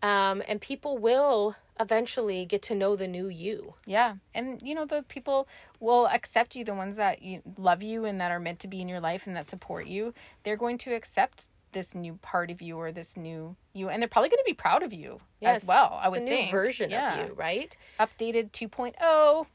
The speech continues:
Speaker 1: Boom.
Speaker 2: <laughs>
Speaker 1: And then the people that don't wanna accept it, then those are the people who are not meant to be in your life.
Speaker 2: Yeah.
Speaker 1: Those are the people that is
Speaker 2: They're
Speaker 1: part of that letting go.
Speaker 2: They're your,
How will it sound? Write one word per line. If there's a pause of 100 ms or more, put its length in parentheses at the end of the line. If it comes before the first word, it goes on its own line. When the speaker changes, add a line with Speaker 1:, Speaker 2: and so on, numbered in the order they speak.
Speaker 1:
Boom. (220)
Speaker 2:
<laughs>
Speaker 1:
And
then
the
people
that (420)
don't
wanna
accept
it, (400)
then
those
are
the
people
who
are
not
meant
to
be
in
your
life.
Speaker 2:
Yeah.
Speaker 1:
Those
are
the
people
that (280)
is
Speaker 2:
They're
Speaker 1:
part
of
that
letting
go.
Speaker 2:
They're
your,